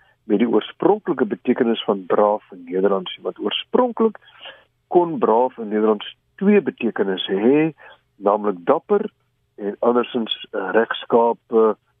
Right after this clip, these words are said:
deugsaam, goed, gaaf. En ek het, eh, spesifiek gaan kyk na korrekte Afrikaans van Cornelis en van der Merwe. En daar word die saakie baie mooi uiteengesit en ek gaan 'n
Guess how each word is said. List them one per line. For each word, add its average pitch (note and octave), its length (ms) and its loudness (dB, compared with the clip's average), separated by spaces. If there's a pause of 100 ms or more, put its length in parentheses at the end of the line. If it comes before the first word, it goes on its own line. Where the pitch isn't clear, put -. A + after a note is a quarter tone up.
deugsaam, G#2+ 720 0
goed, - 440 -2 (140)
gaaf. - 420 -2 (1700)
En A#2 300 2
ek B2 180 0
het, B2 140 0 (120)
eh, A#2 100 -6
spesifiek - 600 -2
gaan C#3+ 240 0
kyk C#3 240 0
na A2 220 0
korrekte A#2 440 0
Afrikaans C#3+ 760 -2 (540)
van G#2+ 440 -2
Cornelis G#2+ 680 0
en G2 200 -8
van F#2 160 -6
der F2+ 100 -4
Merwe. D3+ 520 2 (680)
En - 100 -16
daar C3 200 2
word D#3 140 2
die B2 80 -4
saakie C#3+ 300 -2
baie A2 280 0
mooi B2+ 340 2
uiteengesit C#3 680 -2
en G#2+ 140 -4
ek G#2+ 140 0
gaan G#2+ 220 -2
'n G2+ 80 -4